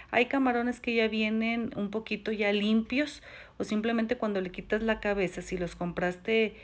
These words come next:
Eh, todos completos, al momento que le quitas la cabeza se vienen ambas tripitas o se viene una. Entonces aquí, mira, le quitamos primero lo que es la del lado de la curvita y luego posterior le podemos quitar la otra.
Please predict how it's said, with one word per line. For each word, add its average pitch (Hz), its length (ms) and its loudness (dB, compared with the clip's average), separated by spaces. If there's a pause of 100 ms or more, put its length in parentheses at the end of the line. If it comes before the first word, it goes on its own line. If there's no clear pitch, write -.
(280)
Eh, 165 760 -4 (360)
todos 208 380 6
completos, 190 800 2
al 196 140 0
momento 190 320 -2
que 226 80 0
le 202 80 2
quitas 196 200 -4
la 214 160 -4
cabeza 208 360 -2
se 202 180 0
vienen 175 480 0
ambas 180 360 -2
tripitas 277 540 0
o 226 60 -2
se 202 160 -2
viene 185 300 2
una. 151 240 0 (320)
Entonces 214 340 0
aquí, 190 260 0
mira, 170 300 2
le 175 160 -2
quitamos 185 420 0
primero 190 360 0
lo 185 260 0
que 170 300 0
es 165 180 -8
la 190 360 0 (340)
del 185 300 4
lado 180 260 6
de 185 100 4
la 175 120 2
curvita 262 600 2 (320)
y 269 140 2
luego 254 320 6
posterior 247 480 2
le 254 80 2
podemos 180 400 2
quitar 156 320 -2
la 160 160 2
otra. - 240 -10